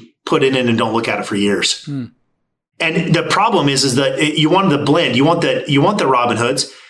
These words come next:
Speaker 1: but you also have to educate them to become more like Warren Buffett
Speaker 2: Right.
Speaker 1: or others. Now, he's not the, you know, he's had some bad runs lately, but still, no matter what, he's brilliant.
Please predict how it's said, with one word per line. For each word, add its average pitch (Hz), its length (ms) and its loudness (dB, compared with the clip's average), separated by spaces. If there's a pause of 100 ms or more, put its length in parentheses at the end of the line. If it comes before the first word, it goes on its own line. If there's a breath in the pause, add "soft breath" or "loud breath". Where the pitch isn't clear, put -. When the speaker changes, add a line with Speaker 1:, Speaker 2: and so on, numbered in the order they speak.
(200 loud breath)
Speaker 1:
but 156 140 2
you 151 100 4
also 175 220 2
have 160 80 -4
to 147 120 0
educate 156 360 0
them 139 160 2
to 139 60 2
become 139 320 0
more 139 180 2
like 127 200 0
Warren 113 260 -2
Buffett - 420 -2 (240 loud breath)
Speaker 2:
Right. 143 220 0
Speaker 1:
or 135 160 4
others. 123 480 -2
Now, 127 220 0
he's 151 160 2
not 160 160 -2
the, 120 180 -4
you 147 140 0
know, - 20 0
he's 135 140 0
had 120 180 0
some 117 400 -4
bad 117 260 -2
runs 139 280 2
lately, 113 260 2
but 147 340 0
still, 214 300 0
no 151 100 4
matter 156 240 0
what, 175 200 2
he's 110 100 0
brilliant. 123 580 0